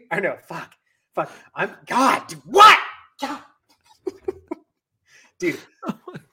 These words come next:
Speaker 2: gosh.
Speaker 1: I said I like his explosive style. He can wear on you. And if he can do that, there's a guillotine there that's always present, which he seems to always snatch.
Speaker 2: All right.
Speaker 1: Jiu-jitsu aside,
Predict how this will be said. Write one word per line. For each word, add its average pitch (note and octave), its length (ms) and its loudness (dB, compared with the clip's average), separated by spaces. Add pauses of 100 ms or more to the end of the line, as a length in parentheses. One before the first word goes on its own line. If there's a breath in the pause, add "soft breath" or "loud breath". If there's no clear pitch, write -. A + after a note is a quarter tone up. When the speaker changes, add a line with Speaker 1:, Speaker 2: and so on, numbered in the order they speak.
(180)
Speaker 2:
gosh. - 440 -20 (880 soft breath)
Speaker 1:
I F3+ 200 -2
said G3 260 -6
I D#3+ 120 -4
like D3+ 200 -4
his C#3+ 160 -14
explosive C#3+ 640 -8
style. B2 360 -8
He A#2+ 180 -16
can B2+ 320 -14
wear C#3 420 -4
on A#2+ 240 -12
you. A#2+ 260 -14
And C3+ 140 -12
if A#2+ 120 -18
he D3 120 -16
can D3 200 -14
do D3 260 -6
that, A#2+ 260 -8
there's B2+ 260 -12
a C3 60 -10
guillotine C3+ 540 -10
there B2+ 240 -6
that's A#2+ 140 -16
always C3+ 340 -8
present, D#3 540 -4
which B2+ 200 -12
he F3+ 240 -8
seems D3 360 -12
to D3+ 80 -12
always C#3 480 -6
snatch. E3+ 580 -4 (520)
Speaker 2:
All G2 60 -12
right. - 80 -12
Speaker 1:
Jiu-jitsu F#3 360 -2
aside, A#2 600 -8